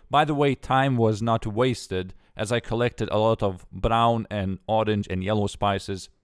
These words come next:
for future use. I had to complete a few quests, and this means once I open the chest, the quest should be completed,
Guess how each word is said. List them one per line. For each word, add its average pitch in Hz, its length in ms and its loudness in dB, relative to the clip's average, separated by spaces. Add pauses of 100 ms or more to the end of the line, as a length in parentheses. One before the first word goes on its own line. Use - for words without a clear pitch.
(180)
for 104 160 -4
future 104 380 -4
use. 95 400 -2 (500)
I 131 120 -4
had 170 160 2
to 143 80 -4
complete 139 320 -2
a 123 60 -2
few 123 180 -4
quests, - 560 -2
and 104 180 -2
this 156 240 -4
means 165 420 -2
once 127 260 -4
I 135 40 0
open 139 220 -2
the 123 80 -2
chest, - 420 -4
the - 80 -6
quest 127 320 -2
should 127 240 -6
be 117 80 -6
completed, 127 840 -6